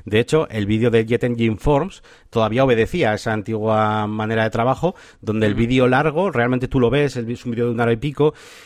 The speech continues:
Speaker 1: y a ver, está bien, pa-, eh, pero f-, la mayoría que vaya a la zona premium de mi web, en teo-, en teoría, debería ya, pues, haberse hecho el curso de YouTube o ve-, haberme visto un poquito más cómo funciona el diseñar una single en Elementor.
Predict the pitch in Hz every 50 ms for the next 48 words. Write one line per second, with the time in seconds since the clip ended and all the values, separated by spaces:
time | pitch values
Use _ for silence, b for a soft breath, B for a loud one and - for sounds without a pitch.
0 | B B - 110 117 139 131 117 - - 139 120 127 123 127 139 151 165 151 127
1 | - 120 113 113 113 113 113 95 _ _ _ - - 113 110 110 110 107 110 113
2 | 104 - - 117 107 113 110 107 110 113 107 117 127 120 - 131 127 131 123 123
3 | 113 107 104 101 101 - - 104 113 127 123 - - 123 123 123 123 120 120 120
4 | 120 120 120 117 113 135 131 139 135 - - - 113 107 87 - 113 101 95 101
5 | - - 107 104 - 113 107 104 113 127 123 120 117 127 B B B B B B
6 | 101 113 107 98 95 98 98 101 107 107 101 98 101 101 104 - - - - 95
7 | 95 90 - 101 92 - - 95 85 98 92 78 92 95 92 95 101 107 101 139
8 | 139 131 127 127 123 113 101 98 98 95 95 101 98 87 95 95 98 101 98 95
9 | 92 95 - - 98 85 98 92 90 98 95 95 - 120 110 - 107 104 95 -
10 | 113 107 104 107 107 104 101 - 98 98 107 98 - 117 107 101 101 101 95 -
11 | 113 104 104 101 101 98 98 98 101 117 165 185 175 139 151 147 151 151